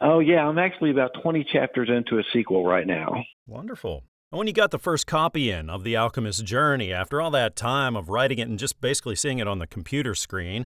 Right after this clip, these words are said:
Speaker 2: you got to hold that first one in your hands. What was that moment like for you, Jeff?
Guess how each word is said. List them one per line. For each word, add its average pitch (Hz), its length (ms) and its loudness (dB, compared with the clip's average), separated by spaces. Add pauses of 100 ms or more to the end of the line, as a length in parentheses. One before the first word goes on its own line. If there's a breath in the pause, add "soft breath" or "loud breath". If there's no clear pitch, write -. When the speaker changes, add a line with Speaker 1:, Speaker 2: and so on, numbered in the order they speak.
Speaker 2:
you 147 60 -8
got 190 140 0
to 131 60 0
hold 202 180 4
that 175 160 2
first 175 320 -4
one 98 140 -4
in 110 80 -4
your 101 140 -2
hands. 90 420 -6
What 170 120 -6
was 147 100 -4
that 143 120 0
moment 135 260 0
like 78 180 -8
for 78 140 -12
you, 71 80 -12
Jeff? - 320 -14